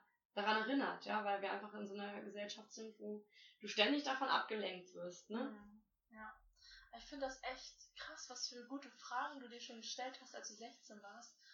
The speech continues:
Speaker 2: und wie gut du damit umgehen konntest.
Speaker 1: Mhm.
Speaker 2: Das ist krass. Was, wie, wie hast du dich da so gefühlt? Wie bist du damit genauer umgegangen?
Speaker 1: Mit, äh, mit der Krankheit, meinst du,
Speaker 2: Ja,
Speaker 1: oder mit
Speaker 2: genau,
Speaker 1: dieser
Speaker 2: so
Speaker 1: Krankheit?
Speaker 2: das Gefühl zu haben,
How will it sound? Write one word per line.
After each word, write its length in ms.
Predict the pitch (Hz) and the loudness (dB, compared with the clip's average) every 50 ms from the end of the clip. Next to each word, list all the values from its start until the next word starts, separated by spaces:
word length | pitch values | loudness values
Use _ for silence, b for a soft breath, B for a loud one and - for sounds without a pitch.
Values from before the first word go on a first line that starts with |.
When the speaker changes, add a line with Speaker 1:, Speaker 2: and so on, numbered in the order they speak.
| B B B B B | B B B B B
Speaker 2:
und 80 | 220 220 | -18 -18
wie 60 | 226 | -14
gut 140 | 214 254 262 277 | -14 -14 -12 -8
du 40 | |
damit 240 | - 247 233 220 - | -6 -6 -6 -6 -8
umgehen 300 | - 254 269 254 220 214 | -10 -10 -10 -10 -10 -14
konntest. 800 | - - 214 214 208 - - 226 233 240 - - - - - - _ _ _ _ - | -16 -16 -16 -16 -14 -14 -14 -12 -8 -8 -8 -8 -10 -14 -18 -20 _ _ _ _ -10
Speaker 1:
Mhm. 160 | - 190 180 180 - _ _ _ _ _ _ _ _ _ _ _ | -10 -8 -8 -10 -12 _ _ _ _ _ _ _ _ _ _ _
Speaker 2:
Das 120 | _ - - | _ -20 -20
ist 100 | - - | -20 -20
krass. 480 | _ - - 220 226 - - - - - _ _ _ _ _ _ _ _ | _ -14 -12 -12 -12 -12 -14 -14 -16 -16 _ _ _ _ _ _ _ _
Was, 440 | - 220 233 233 233 - - - - - _ _ _ _ | -4 -2 -2 -2 -4 -8 -12 -14 -16 -18 _ _ _ _
wie, 160 | - 247 240 | -16 -14 -10
wie 120 | 233 262 277 | -6 -4 -4
hast 200 | 294 294 - - | -4 -2 -4 -6
du 40 | 262 | -6
dich 100 | 254 - | -4 0
da 160 | 269 247 247 | 0 0 0
so 120 | 240 233 | 0 -6
gefühlt? 640 | 220 226 214 - - - - 233 226 220 202 202 202 226 | -8 -12 -16 -14 -16 -14 -12 -10 -10 -10 -10 -10 -12 -16
Wie 40 | 226 | -16
bist 220 | 240 269 - - | -12 -10 -10 -10
du 60 | 240 240 | -8 -10
damit 420 | 233 220 220 220 220 - - - | -10 -10 -12 -14 -16 -18 -18 -16
genauer 300 | - 233 226 220 214 - | -12 -10 -6 -6 -6 -6
umgegangen? 560 | 220 226 226 214 208 208 202 196 202 202 208 _ _ _ _ _ _ _ _ _ _ _ _ _ _ _ _ _ | -6 -10 -12 -16 -18 -16 -16 -16 -16 -18 -20 _ _ _ _ _ _ _ _ _ _ _ _ _ _ _ _ _
Speaker 1:
Mit, 260 | - 208 208 208 - - | -2 -2 -2 0 -2 -2
äh, 360 | - 190 190 190 190 190 190 | 0 0 2 2 2 0 0
mit 240 | 190 190 190 185 180 | 0 -2 -4 -4 -4
der 80 | 190 185 | -6 -6
Krankheit, 400 | - - 233 269 285 311 320 320 381 | -2 -2 -2 -2 0 -2 -4 -4 -4
meinst 160 | - - 240 | -4 -4 0
du, 20 | 240 | 2
Speaker 2:
Ja, 20 | |
Speaker 1:
oder 100 | 240 - | 2 4
mit 160 | 202 233 226 | 2 2 0
Speaker 2:
genau, 0 | |
Speaker 1:
dieser 240 | 226 226 233 233 226 | 0 2 2 2 0
Speaker 2:
so 120 | 226 226 226 | 0 -2 -4
Speaker 1:
Krankheit? 20 | |
Speaker 2:
das 220 | 226 240 240 - | -4 -4 -6 -6
Gefühl 340 | - 269 - - - 302 311 | -8 -10 -10 -6 -4 -4 0
zu 200 | - 294 285 277 269 | 0 -2 -2 2 4
haben, 360 | 254 262 262 269 247 226 | 6 6 6 4 0 -6